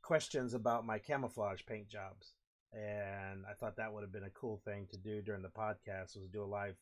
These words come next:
uh, camouflage session, but it was short notice. It would have taken too long to set up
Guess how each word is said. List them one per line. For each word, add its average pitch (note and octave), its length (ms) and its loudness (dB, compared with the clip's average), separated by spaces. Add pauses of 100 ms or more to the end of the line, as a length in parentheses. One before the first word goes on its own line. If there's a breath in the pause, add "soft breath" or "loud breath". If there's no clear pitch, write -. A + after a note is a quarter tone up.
(260)
uh, G2 220 -8
camouflage G#2+ 540 -4
session, F#2+ 380 -10 (280)
but G2+ 240 -2 (1000 soft breath)
it A#2+ 200 0
was A2+ 160 4
short - 600 2
notice. A#2 420 4
It G#2 80 0
would A2 100 4
have G2+ 160 -6
taken A2 280 -2
too A2 160 2
long G#2 260 4
to F#2 60 -6
set G#2 240 0
up G#2 200 4